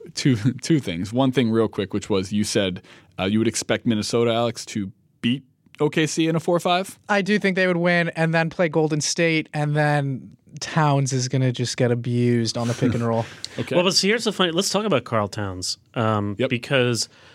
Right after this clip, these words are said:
Speaker 3: this is an interesting stat from John Schumann. So obviously the big thing we were all wondering about with him is, like, is he ever gonna get it on defense? Is he ever gonna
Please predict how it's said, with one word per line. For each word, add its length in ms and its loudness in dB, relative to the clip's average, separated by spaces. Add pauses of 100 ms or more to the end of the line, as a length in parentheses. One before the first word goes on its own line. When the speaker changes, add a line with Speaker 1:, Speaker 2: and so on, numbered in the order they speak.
(280)
Speaker 3:
this 140 0
is 100 0
an 80 4
interesting 460 -2
stat 320 -2
from 340 -4
John 300 0
Schumann. 400 -2
So 160 -2
obviously 500 0
the 140 -2
big 300 -2
thing 340 0
we 100 -2
were 100 -2
all 160 0
wondering 360 -2
about 260 -4
with 180 -8
him 140 -4
is, 180 -6
like, 200 -6
is 100 -4
he 140 -2
ever 180 4
gonna 300 0
get 260 -2
it 100 -4
on 140 -4
defense? 500 -6
Is 120 -12
he 100 -4
ever 140 -2
gonna 260 -2